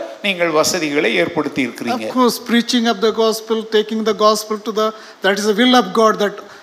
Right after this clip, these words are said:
Speaker 2: that will of God all may come to repentance. That is the God's perfect plan for the church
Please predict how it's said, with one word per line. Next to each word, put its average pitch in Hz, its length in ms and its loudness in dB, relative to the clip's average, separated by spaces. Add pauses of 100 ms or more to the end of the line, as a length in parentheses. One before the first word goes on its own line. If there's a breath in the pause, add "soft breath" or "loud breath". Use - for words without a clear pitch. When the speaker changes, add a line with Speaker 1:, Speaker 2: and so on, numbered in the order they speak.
(340 loud breath)
Speaker 2:
that 185 240 -2
will 277 180 2
of 254 120 2
God 226 200 2
all 247 360 6
may 254 200 6
come 220 300 4 (140)
to 220 100 4 (360)
repentance. 180 680 2
That 190 200 -2
is 214 100 -10
the 220 140 0
God's 196 360 2 (420 loud breath)
perfect 190 560 2 (380)
plan 202 400 6 (400)
for 180 300 4 (340)
the 165 120 -4 (140)
church 190 240 2